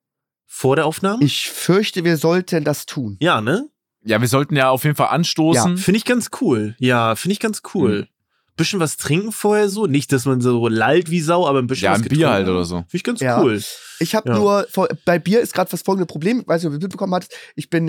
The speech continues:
Speaker 2: äh, gerade in, äh, die anderen machen Sober Oktober.
Speaker 1: Ja.
Speaker 2: Äh, ich mach auch was im Oktober, was ich schon öfter probieren wollte, was sehr
Speaker 1: Mm.
Speaker 2: radikal und schwer ist. Äh, ketogene Ernährung, also
Speaker 1: Oh.
Speaker 2: gar keine Kohlenhydrate,
Speaker 1: Ja.
Speaker 2: no Carbs komplett.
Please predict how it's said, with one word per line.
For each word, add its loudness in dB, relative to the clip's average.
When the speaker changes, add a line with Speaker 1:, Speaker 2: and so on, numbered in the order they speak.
Speaker 2:
äh, 2
gerade 2
in, -4
äh, 2
die 2
anderen 4
machen 0
Sober 2
Oktober. 2
Speaker 1:
Ja. 2
Speaker 2:
Äh, 4
ich -4
mach 0
auch 0
was 0
im -2
Oktober, -2
was -2
ich -6
schon -4
öfter -4
probieren -4
wollte, -2
was -2
sehr 4
Speaker 1:
Mm. 0
Speaker 2:
radikal 0
und -2
schwer 0
ist. -2
Äh, 2
ketogene 2
Ernährung, 0
also 2
Speaker 1:
Oh. -6
Speaker 2:
gar 2
keine 0
Kohlenhydrate, 0
Speaker 1:
Ja. 2
Speaker 2:
no 4
Carbs -2
komplett. -2